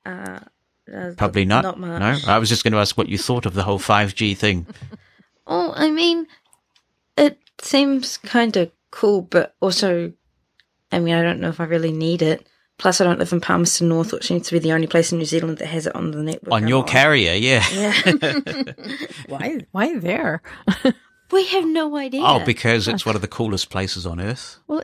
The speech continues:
Speaker 3: it is a nice place.
Speaker 1: That's
Speaker 3: I've
Speaker 1: very
Speaker 3: actually
Speaker 1: different
Speaker 3: been
Speaker 1: to
Speaker 3: there.
Speaker 1: what you normally say.
Speaker 2: <laughs> Yeah.
Speaker 3: Lots of,
Speaker 1: Anyway.
Speaker 3: lots of windmills there.
Speaker 2: Yes, yes. So, uh,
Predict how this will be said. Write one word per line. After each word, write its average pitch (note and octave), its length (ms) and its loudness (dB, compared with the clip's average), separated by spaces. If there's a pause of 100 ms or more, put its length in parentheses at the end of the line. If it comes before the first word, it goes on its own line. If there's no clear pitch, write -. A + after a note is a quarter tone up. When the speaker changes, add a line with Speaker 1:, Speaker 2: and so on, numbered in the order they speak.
Speaker 3:
it G4+ 220 -4
is G#4+ 160 -2
a F4 40 0
nice G#3+ 240 2
place. F4 300 0
Speaker 1:
That's - 20 -8
Speaker 3:
I've A3+ 100 4
Speaker 1:
very A#3 120 4
Speaker 3:
actually C4+ 240 -2
Speaker 1:
different A4 180 0
Speaker 3:
been D#4+ 80 4
Speaker 1:
to F#3+ 60 4
Speaker 3:
there. E3+ 80 2
Speaker 1:
what E3+ 80 0
you D#3+ 60 -8
normally D#3+ 320 -12
say. - 440 0
Speaker 2:
<laughs> - 1200 -10 (1900)
Yeah. G#3+ 140 4
Speaker 3:
Lots C4+ 180 2
of, F3+ 120 2
Speaker 1:
Anyway. D#3+ 180 -12
Speaker 3:
lots B3+ 240 -4
of G3+ 120 -2
windmills F#3 640 2
there. F#3+ 320 -6 (1080)
Speaker 2:
Yes, C#3+ 640 -2 (160)
yes. B2+ 320 0 (300)
So, D#3 340 4 (420)
uh, C#3+ 200 4